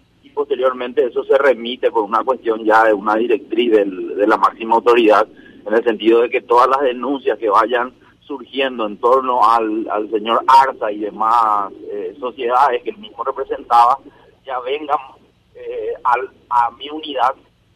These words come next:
porque evidentemente aquí hablamos de un mundo de transacciones que él mismo tenía, entonces para no diversificar las acciones,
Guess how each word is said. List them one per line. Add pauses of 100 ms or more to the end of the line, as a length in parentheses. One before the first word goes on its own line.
(140)
porque
evidentemente
aquí
hablamos
de
un
mundo
de
transacciones
que
él
mismo
tenía,
entonces
para
no
diversificar
las
acciones,